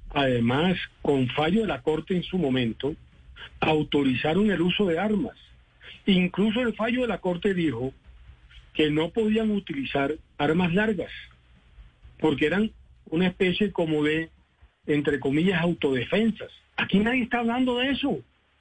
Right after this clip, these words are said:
Nadie ha mencionado eso. He reiterado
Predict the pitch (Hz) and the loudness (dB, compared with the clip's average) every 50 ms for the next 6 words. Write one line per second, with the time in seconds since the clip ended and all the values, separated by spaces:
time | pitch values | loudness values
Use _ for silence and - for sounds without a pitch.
0 | _ _ _ _ _ _ _ _ _ _ _ _ _ _ _ - 180 190 214 233 | _ _ _ _ _ _ _ _ _ _ _ _ _ _ _ -4 0 0 2 2
1 | 254 269 269 277 269 269 262 254 226 220 - 202 190 190 202 220 226 226 226 233 | 0 0 0 0 0 0 0 0 0 0 0 -2 -2 0 0 -2 -2 -2 -2 -2
2 | 254 269 240 - 254 247 180 131 - _ _ _ _ _ _ _ _ _ _ _ | -2 -2 -4 -4 -4 -6 -6 -8 -10 _ _ _ _ _ _ _ _ _ _ _
3 | - 190 180 202 220 226 254 254 262 262 226 - - 220 202 196 202 214 226 233 | 0 0 2 2 2 0 -2 -2 -2 -2 -4 -2 -2 -2 -2 -2 -2 -2 -2 0
4 | 233 233 240 233 | 0 -2 -4 -6